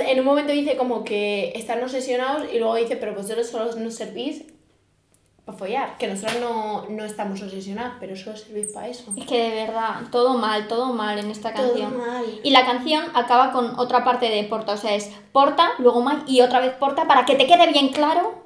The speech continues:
Speaker 1: ¿Quién
Speaker 2: que,
Speaker 1: gana?
Speaker 2: que somos unas guarras, eso es lo que te tiene que quedar claro. Y es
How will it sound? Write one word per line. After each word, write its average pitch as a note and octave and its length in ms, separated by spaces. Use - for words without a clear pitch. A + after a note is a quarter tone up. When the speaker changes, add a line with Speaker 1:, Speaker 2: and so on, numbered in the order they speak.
Speaker 1:
¿Quién A#3 220
Speaker 2:
que, G#3+ 120
Speaker 1:
gana? - 140
Speaker 2:
que A#3 100
somos A3+ 260
unas A3+ 220
guarras, A#3 380
eso A#3 180
es A#3 40
lo A#3+ 100
que A#3+ 80
te A3 100
tiene A3 200
que A3 140
quedar G#3 520
claro. B3+ 300
Y C4+ 160
es - 380